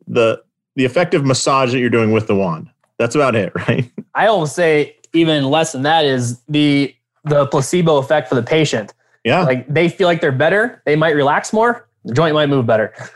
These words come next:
Speaker 1: Yeah, that's
Speaker 2: Um,
Speaker 1: about it. Yeah.
Speaker 2: I think
Speaker 1: Fine.
Speaker 2: I've probably used ultrasound twice in the past two years. And I've seen a lot of people in that time. And one of 'em was, there was a specific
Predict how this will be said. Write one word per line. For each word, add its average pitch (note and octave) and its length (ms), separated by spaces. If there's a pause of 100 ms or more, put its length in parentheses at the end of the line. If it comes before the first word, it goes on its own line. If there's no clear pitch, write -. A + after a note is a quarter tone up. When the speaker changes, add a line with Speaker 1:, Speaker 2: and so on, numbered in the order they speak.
(120)
Speaker 1:
Yeah, G#2 380
that's D#3+ 260
Speaker 2:
Um, - 60
Speaker 1:
about B2 260
it. G2+ 300
Yeah. F#2+ 180
Speaker 2:
I D3+ 80
think F3 280
Speaker 1:
Fine. F#2+ 140
Speaker 2:
I've F3 200
probably F#3+ 240
used F3 240
ultrasound E3 560 (120)
twice D#3+ 600
in D#3+ 80
the C#3 100
past D#3 600 (200)
two F3 640
years. C3+ 680 (380)
And C3+ 100
I've C3+ 60
seen D#3 140
a A#2+ 80
lot C#3+ 300
of D3 80
people C#3+ 240
in B2 60
that A2+ 120
time. C3 220
And B2+ 220 (440)
one E3 240
of E3 120
'em D3+ 280
was, C#3+ 540
there D3 260
was D3 380
a C#3+ 400
specific D#3+ 920